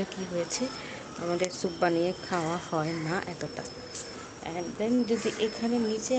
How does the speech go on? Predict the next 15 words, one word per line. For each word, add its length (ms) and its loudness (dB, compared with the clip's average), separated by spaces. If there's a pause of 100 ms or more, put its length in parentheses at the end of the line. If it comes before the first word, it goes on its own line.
(100)
আসি 220 -4 (160)
একটু, 260 0 (340)
এটা 220 -2
হচ্ছে 280 -4 (220)
বাসক 380 0 (120)
গাছ, 180 -6 (920)
ঠিক 160 0
আছে। 220 -2 (880)
এখন 260 -2
আপনারা 320 2
বলবেন 260 0 (100)
যে 100 4 (220)
বাসক 320 4 (100)
গাছ 160 4 (180)
কী 140 2